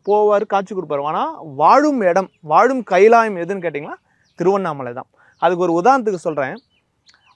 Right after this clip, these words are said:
மாதந்தோறும் பௌர்ணமி வராங்க. மக்கள் குறைஞ்சது பதினஞ்சு லட்சத்துல இருந்து இருபது லட்சம் பேர் மக்கள் திருவண்ணாமலை கிரிவலத்துக்கு வராங்க. திருவண்ணாமலை கிரிவலம் மிகப்பெரிய மகிமை என்னன்னா, இந்த திருவண்ணாமலை பொறுத்தளவு ஒரு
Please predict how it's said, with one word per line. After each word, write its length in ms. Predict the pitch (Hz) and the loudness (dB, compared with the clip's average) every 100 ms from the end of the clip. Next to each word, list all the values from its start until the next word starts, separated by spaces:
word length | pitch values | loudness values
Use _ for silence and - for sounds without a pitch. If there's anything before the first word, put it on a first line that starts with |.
| 160 185 | 0 4
மாதந்தோறும் 720 | 262 285 277 247 247 277 285 - 208 | 4 4 2 4 4 2 -4 0 2
பௌர்ணமி 420 | 233 226 202 208 185 143 131 - _ _ _ 151 | 4 2 -2 -4 -4 -8 -14 -18 _ _ _ -2
வராங்க. 240 | 156 151 135 170 _ _ 160 | -2 -2 -8 -18 _ _ -4
மக்கள் 300 | 185 254 240 190 | -2 -2 -2 0
குறைஞ்சது 480 | 214 254 247 247 247 - | 0 0 0 -4 -4 0
பதினஞ்சு 360 | 208 294 294 240 208 | 0 0 -2 -2 -4
லட்சத்துல 320 | - 202 185 | -4 -8 -8
இருந்து 240 | 202 233 | -6 -2
இருபது 240 | 202 240 214 | 2 2 0
லட்சம் 280 | 165 160 160 | -4 -8 -6
பேர் 200 | 196 160 | -6 -8
மக்கள் 280 | 139 190 156 165 | -8 -6 -6 -4
திருவண்ணாமலை 480 | 185 190 170 160 151 | -4 -4 -4 -6 -6
கிரிவலத்துக்கு 640 | 170 208 180 139 156 175 127 | -6 -4 -4 -4 -8 -10 -10
வராங்க. 240 | 127 127 _ _ _ _ _ _ _ _ | -10 -16 _ _ _ _ _ _ _ _
திருவண்ணாமலை 560 | 214 294 320 311 262 220 170 | -4 -2 -2 -2 0 -2 -2
கிரிவலம் 440 | 220 247 220 175 | -2 0 -2 -4
மிகப்பெரிய 440 | 165 233 220 233 240 185 | -4 -4 -2 -4 -4 -4
மகிமை 300 | 180 214 208 | -4 -4 -6
என்னன்னா, 320 | 156 127 127 220 _ 160 | -8 -12 -16 -18 _ -10
இந்த 140 | 165 160 202 | -8 -6 -4
திருவண்ணாமலை 640 | 240 254 247 220 185 156 143 | -2 -2 -4 -6 -6 -8 -8
பொறுத்தளவு 400 | 143 139 135 170 | -10 -8 -8 -6
ஒரு 80 | 180 | -6